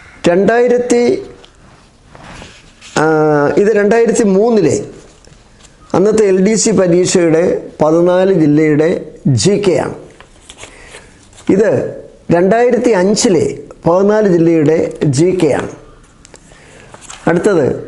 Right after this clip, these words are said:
ഇത് രണ്ടായിരത്തി ഏഴിലെ പതിനാല് ജില്ലയുടെ ജി കെ ആണ്. രണ്ടായിരത്തി പതിനൊന്നിലെ പതിനാല് ജില്ലയുടെ ജി കെ ആണ്. ജി കെ ഒരു ബുക്കാക്കി മാറ്റിയിരിക്കുകയാണ്. രണ്ടായിരത്തി പതിമൂന്ന് പതിനാല് നടന്ന എൽ ഡി സി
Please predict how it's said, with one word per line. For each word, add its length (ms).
ഇത് 80
രണ്ടായിരത്തി 560
ഏഴിലെ 340
പതിനാല് 440
ജില്ലയുടെ 400
ജി 100
കെ 80
ആണ്. 120
രണ്ടായിരത്തി 520
പതിനൊന്നിലെ 540
പതിനാല് 460
ജില്ലയുടെ 400
ജി 100
കെ 160
ആണ്. 180
ജി 160
കെ 140
ഒരു 120
ബുക്കാക്കി 440
മാറ്റിയിരിക്കുകയാണ്. 600
രണ്ടായിരത്തി 460
പതിമൂന്ന് 560
പതിനാല് 460
നടന്ന 220
എൽ 120
ഡി 160
സി 80